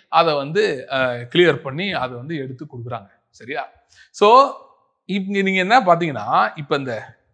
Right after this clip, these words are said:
ஏட்ட இருக்க ப்ராப்பர்ட்டி வந்து பீட்ட இருக்க pro-, தப்பா இருக்க ப்ராப்பர்ட்டி ஏ கைக்கு போறதுல வல்லமையும் பயன்-, அதிகாரமும் பயன்படுத்தப்படுகிறது, வல்லமையும் பயன்படுத்தப்படுகிறது. Both authority and power, both of,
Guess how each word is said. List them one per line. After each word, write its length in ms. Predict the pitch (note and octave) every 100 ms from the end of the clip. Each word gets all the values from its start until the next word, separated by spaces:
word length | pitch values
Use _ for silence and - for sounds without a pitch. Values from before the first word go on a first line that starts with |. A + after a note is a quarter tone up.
| _
ஏட்ட 400 | C#3 G3+ C#4+ C#4
இருக்க 220 | A3+ G3
ப்ராப்பர்ட்டி 440 | E3+ E3 F3+ F3+ D#3
வந்து 300 | C3+ D3+ D3
பீட்ட 260 | D#3 B3 A#3
இருக்க 220 | D#3+ D#3
pro-, 200 | C#3+ D3
தப்பா 240 | C#3+ D#3
இருக்க 240 | F3+ D3 C#3+
ப்ராப்பர்ட்டி 340 | D#3+ B2+ A#3 D4+ - _ _ C#3
ஏ 220 | A3 C#4+
கைக்கு 260 | A#3+ G3+ D#3
போறதுல 760 | D#3 F#3+ F3+ B2 C3 G3 C#4 - - _ _ -
வல்லமையும் 680 | C3+ F3+ A3+ A#3 B3 C4 C#4
பயன்-, 260 | G3+ F#3 C#3+
அதிகாரமும் 600 | D3 A3 A#3+ A#3+ C4 A#3
பயன்படுத்தப்படுகிறது, 1120 | F#3 F3 E3 C#3+ C3 B2 A#2+ B2 D3+ E3+ F3+ -
வல்லமையும் 640 | B2 F#3+ B3+ B3 F3+ F#3 C#4+
பயன்படுத்தப்படுகிறது. 1000 | C#3+ B2+ A#2 A#2 D#3+ A2+ A2 G#2+ A2+ D3+ - _ _ _ -
Both 260 | D#3+ C4 C#4
authority 800 | F3+ F3+ E3 D3 C#3 C#3 F3+ -
and 420 | B2+ D#3 E4+ G#3
power, 200 | A#2+ G#2 A#2+
both 280 | F3 G#3 G#3
of, 140 | D#3